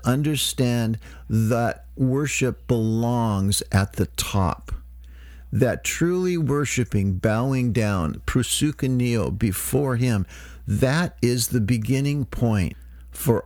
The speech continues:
all of our missions, for all of our faith statements. If we can't get ourselves to bow on our knees before him and worship him at that moment,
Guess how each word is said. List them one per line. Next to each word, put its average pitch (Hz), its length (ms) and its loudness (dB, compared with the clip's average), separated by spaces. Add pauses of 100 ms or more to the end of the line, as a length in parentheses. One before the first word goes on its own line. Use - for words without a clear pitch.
all 147 340 2
of 131 160 0
our 110 160 2
missions, 98 840 0 (260)
for - 300 2
all 131 260 2
of 123 160 0
our 113 180 2
faith 117 500 0
statements. - 960 -2 (720)
If 131 260 2
we 147 120 0
can't 180 560 0
get 147 320 0
ourselves 117 800 0 (280)
to 120 140 4
bow 120 460 0
on 101 280 2
our 95 180 2
knees 101 680 0 (300)
before 120 520 2
him 117 240 2
and 98 280 2
worship 127 500 0
him 92 260 0
at 98 260 0
that 123 300 2
moment, 120 560 0